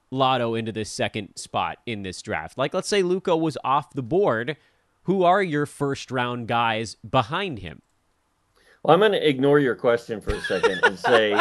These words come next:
Speaker 1: <laughs> I'll allow it.
Speaker 2: you know, had I got, had I gotten the number one pick in this draft instead of number two,
Speaker 1: Ooh.
Speaker 2: like I did in a twenty team, uh, industry league that we're also doing on Fantrax, that is the draft that will never end,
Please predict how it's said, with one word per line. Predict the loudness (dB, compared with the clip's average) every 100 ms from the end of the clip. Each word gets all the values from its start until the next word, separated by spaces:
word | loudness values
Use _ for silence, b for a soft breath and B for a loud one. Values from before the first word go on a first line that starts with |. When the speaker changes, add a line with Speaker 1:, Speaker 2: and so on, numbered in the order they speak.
| 0 _
Speaker 1:
<laughs> | -6
I'll | 0 0
allow | 2 2
it. | 2
Speaker 2:
you | 4
know, | 4 4 0
had | 0 4 4
I | 4
got, | 4 2 2 0
had | 0
I | 0
gotten | 2 0 0 -2
the |
number | 0 0 0 -4
one | -2 -2 0 -2
pick | -2 -4 -4
in | -8
this | -10 -8
draft | -8 -8 -10
instead | -16 -6 0 0
of | 0
number | -4 -6
two, | -10 -4 -2 -2 -4 -6 -2
Speaker 1:
Ooh. | -2 0 -4 -2
Speaker 2:
like | 2 2 2
I | -2
did | 0 2 2 0 -6
in | -6
a | -6 -8
twenty | -12 -4 0 2 0 -4
team, | -8 -6 -4 -4 -6 -10 -12 _ _ _ _ _ _ _ -8
uh, | -4 -4 -2
industry | -2 -2 -6 -8 -6
league | -4 -4 -6
that | -8
we're | -4 -2
also | -2 -2 -4
doing | -4 -4
on | -6
Fantrax, | -4 -4 -4 -2 -4 -2
that | 0 2
is | 0 -4
the | -4
draft | 0 2 2 0
that | -6 -6
will | -6
never | -4 -2 -4 -6
end, | -8 -8 -8